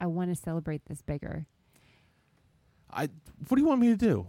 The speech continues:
Speaker 2: <laughs>
Speaker 1: Seventy-five is gold, isn't it?
Speaker 2: I, I got bitched at because I'm not doing live streams during the podcast, and now you want me to do some big extravaganza for fifty?
Speaker 1: I thought that we, yeah. Okay, so why did I think that, yeah, yeah,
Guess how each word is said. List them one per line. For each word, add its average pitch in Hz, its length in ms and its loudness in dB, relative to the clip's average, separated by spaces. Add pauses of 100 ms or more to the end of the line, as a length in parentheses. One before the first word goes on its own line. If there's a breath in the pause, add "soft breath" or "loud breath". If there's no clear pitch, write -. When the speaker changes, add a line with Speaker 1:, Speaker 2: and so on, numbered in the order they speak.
(120)
Speaker 2:
<laughs> - 340 -2
Speaker 1:
Seventy-five 233 540 -4
is 196 140 -8
gold, 175 420 -4
isn't 160 280 -8
it? 254 280 -6 (120)
Speaker 2:
I, 202 140 0 (140)
I 202 120 -2
got 233 180 2
bitched 175 300 -2
at 170 100 -2
because 151 220 -6
I'm 151 100 -4
not 156 140 -4
doing 147 180 -4
live 131 460 0
streams 98 480 -6
during 110 340 -2
the 95 80 -8
podcast, 101 600 -4
and 92 80 -10
now 110 120 -2
you 131 160 0
want 127 160 -2
me 127 100 -2
to 120 80 -2
do 117 220 -2
some 117 380 -6 (100)
big 127 360 0
extravaganza 117 1000 -4
for 117 160 -6
fifty? 226 500 -6 (460)
Speaker 1:
I 208 160 -10
thought 233 340 -12
that 226 140 -14
we, 226 320 -12 (580)
yeah. 240 360 -8 (180)
Okay, 220 300 -4
so 208 180 -10
why 208 240 -8
did 277 100 -8
I 302 40 -6
think 240 380 -12
that, 180 420 -4 (580)
yeah, 208 300 -8 (440)
yeah, 185 260 -14